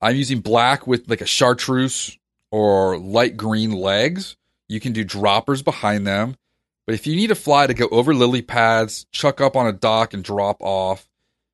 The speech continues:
this is the fly. I fish it slow. You'll get some huge blow-ups on it, and we get seven-inch bass eating this gigantic fly.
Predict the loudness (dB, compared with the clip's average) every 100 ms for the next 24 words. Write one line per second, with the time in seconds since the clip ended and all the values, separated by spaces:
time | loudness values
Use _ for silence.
0 | _ _ _ -4 -2 -2 -4 -6 -6 -2
1 | -2 -4 -10 _ _ _ _ _ _ _
2 | _ -10 -6 -6 -6 -6 -2 2 4 4
3 | 0 _ _ _ _ _ -8 -4 -4 -6
4 | -10 -4 -4 -4 0 2 4 2 0 -4
5 | -2 -4 -6 _ _ _ _ _ _ _
6 | -6 -4 -4 -4 -8 -12 -16 _ _ -12
7 | -8 0 0 0 0 2 2 -2 -2 -4
8 | -4 -8 -12 -16 _ _ _ _ _ _
9 | -8 -4 -4 -6 -10 -6 -6 -4 -6 -8
10 | -12 -14 -12 -14